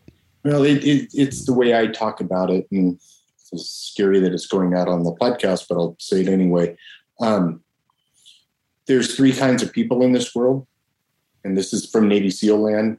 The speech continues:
I know Mark Divine too, but it, it's, um, there's sheep, which are most people. And then there's wolves preying on the sheep,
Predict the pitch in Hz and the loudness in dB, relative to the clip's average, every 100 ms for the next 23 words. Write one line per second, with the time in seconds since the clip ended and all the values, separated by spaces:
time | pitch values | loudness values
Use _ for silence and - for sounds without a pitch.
0 | - 87 90 90 85 95 90 90 87 - | -6 -4 0 0 0 -2 0 0 -2 -2
1 | 104 95 87 95 101 110 - 117 107 - | 0 2 2 2 2 2 2 2 0 -6
2 | - - - - - - 107 98 87 78 | -14 -18 -16 -18 -12 -4 0 0 0 -4
3 | - - _ _ _ - - - 107 98 | -14 -20 _ _ _ -20 -14 -2 2 2
4 | - - - - 120 117 - _ - 98 | 0 -6 -4 2 4 4 0 _ -2 0
5 | 101 98 98 - 104 92 82 - _ _ | 2 2 0 -2 -6 -6 -8 -12 _ _
6 | _ _ _ _ _ _ _ _ _ - | _ _ _ _ _ _ _ _ _ -4
7 | 202 202 - 98 90 - - 107 92 104 | 0 2 4 4 2 -4 -10 -4 2 4
8 | 120 165 175 - - _ _ - 113 123 | 4 2 -2 -8 -20 _ _ -2 0 2
9 | 123 123 127 123 127 143 - | 0 2 0 0 0 -2 -2